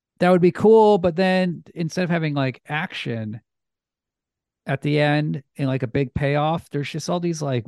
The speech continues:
loose strands that resolve in a very boring way. Method Man killing, like, attacking the house at the end is a very lame scene.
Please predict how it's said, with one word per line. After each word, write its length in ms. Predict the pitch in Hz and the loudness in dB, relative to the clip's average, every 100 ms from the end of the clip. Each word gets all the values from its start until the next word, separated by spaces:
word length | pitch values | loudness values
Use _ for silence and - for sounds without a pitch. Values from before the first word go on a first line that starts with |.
| 107 - - - | -10 -16 -20 -8
loose 280 | 131 156 151 | 0 0 -2
strands 680 | - 135 143 143 151 151 - | -8 -4 -2 0 0 -2 -4
that 180 | 127 | -6
resolve 540 | 110 127 120 127 127 120 | -4 -4 -2 0 0 -2
in 60 | |
a 40 | 113 | -4
very 220 | 117 117 | -4 -4
boring 320 | 110 113 113 | -4 -4 -4
way. 220 | 110 110 | -4 -6
Method 320 | 101 180 214 185 | -2 0 0 0
Man 340 | 208 208 202 | 2 2 2
killing, 440 | 202 175 170 170 147 | 0 -2 0 -2 -2
like, 140 | 160 | -2
attacking 460 | 147 156 156 170 151 | -2 -2 -2 -2 -4
the 100 | 127 | -4
house 320 | 127 143 143 | -4 -6 -6
at 60 | 147 | -6
the 100 | 143 | -4
end 160 | 147 | -2
is 100 | 139 | -4
a 40 | 131 | -4
very 180 | 135 | -4
lame 320 | 127 123 123 123 | -2 -2 -4 -6
scene. 500 | - 127 127 127 | -4 -2 0 -2